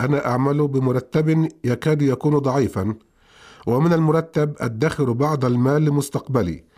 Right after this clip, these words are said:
سيما بناء البيت وغيره، مما يحتاجه كل من يريد أن يكون أسرة، فهل علي الخمس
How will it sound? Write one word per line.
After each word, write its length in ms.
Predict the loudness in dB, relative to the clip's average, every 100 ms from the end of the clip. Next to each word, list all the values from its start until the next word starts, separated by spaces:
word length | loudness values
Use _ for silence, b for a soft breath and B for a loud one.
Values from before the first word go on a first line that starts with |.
| b b b
سيما 640 | -2 2 2 2 2 -2
بناء 760 | -2 0 0 0 0 0 0 0
البيت 480 | -2 0 0 0 0
وغيره، 420 | 0 0 -2 -4 -10 _ -20 -20 B B B
مما 540 | 0 2 2 2 0 0
يحتاجه 640 | -4 -4 -4 -2 0 -2 -2
كل 220 | 0 0
من 280 | 0 0 0
يريد 280 | 0 0
أن 240 | 0 0 0
يكون 540 | 0 0 0 0 0
أسرة، 340 | -2 -2 -6 -8 b b b b b
فهل 360 | -8 -4 -2 0
علي 280 | 0 0 0
الخمس 500 | 0 -2 -2 -8